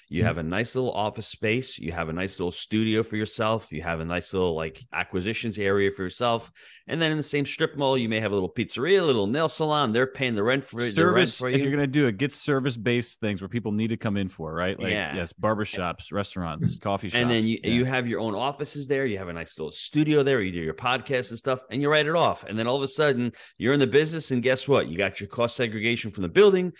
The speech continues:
Speaker 1: You're paying less taxes. And then your team members say, "Wow, this is pretty cool. We have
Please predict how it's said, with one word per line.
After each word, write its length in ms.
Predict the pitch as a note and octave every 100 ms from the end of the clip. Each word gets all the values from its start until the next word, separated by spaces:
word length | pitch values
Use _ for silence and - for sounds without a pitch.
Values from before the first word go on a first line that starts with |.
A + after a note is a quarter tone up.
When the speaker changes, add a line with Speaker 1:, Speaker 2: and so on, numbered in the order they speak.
| - -
Speaker 1:
You're 120 | G2+
paying 260 | G2 G#2 F#2
less 160 | F#2 -
taxes. 640 | F#3+ G3+ G3 G3+ G3+ G3+ - - _ -
And 160 | B2+
then 140 | B2+ A#2+
your 80 |
team 220 | A2+ D#3+ D#3
members 240 | C3+ A#2+
say, 140 | A#2 G2+
"Wow, 160 | F#2+
this 240 | F#2+ D3+ F#2+
is 80 |
pretty 280 | - A2 F2+ -
cool. 240 | B2+ A2+
We 120 | G2+
have 120 | A#2+